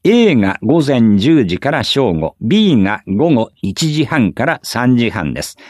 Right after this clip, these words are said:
定員は先着順でそれぞれ三十名です。お申し込みは男女共同参画センターエールホームページ、または、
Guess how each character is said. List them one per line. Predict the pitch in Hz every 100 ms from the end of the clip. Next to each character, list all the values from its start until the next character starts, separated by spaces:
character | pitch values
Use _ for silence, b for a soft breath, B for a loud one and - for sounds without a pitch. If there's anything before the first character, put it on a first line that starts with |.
| B B
定 | 143 139
員 | 131 120
は | 113 131
先 | - 120 113
着 | 117 101 101
順 | 101 90
で | 143
そ | - 123
れ | 127
ぞ | 90
れ | 76
三 | - 156 196
十 | 185
名 | 90 65 -
で |
す。 | - - _ _ _ _ _ _ _ _
お | -
申 | 160 185
し |
込 | - 147
み | 135
は | 127 -
男 | - 170 214 196
女 | 110 98
共 | - 139 196 196
同 | 190 180 170
参 | - 165 190
画 | - 180
セ | - - 165
ン | 156
タ | - 110 110
ー | -
エ | 170 151
ー |
ル | 92
ホ | - - 156 190
ー |
ム | 180
ペ | 151 139 95
ー |
ジ、 | 69 65 b b b _ -
ま | 139
た | 170 151
は、 | 131 131